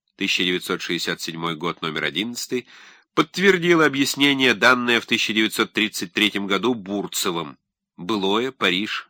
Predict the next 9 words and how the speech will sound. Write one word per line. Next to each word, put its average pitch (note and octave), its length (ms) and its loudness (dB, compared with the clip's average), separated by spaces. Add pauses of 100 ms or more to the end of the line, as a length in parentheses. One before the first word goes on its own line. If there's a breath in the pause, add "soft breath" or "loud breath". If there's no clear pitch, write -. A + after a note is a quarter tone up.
новая F#2+ 480 -2
серия F#2+ 600 0
два, F2 440 -2 (720 loud breath)
Библиотека F#2+ 600 0
иллюстрированной G2+ 760 0
России, D#2+ 460 -4
книга E2+ 300 -8
сорок D#2+ 300 -6
седьмая. D2+ 500 -4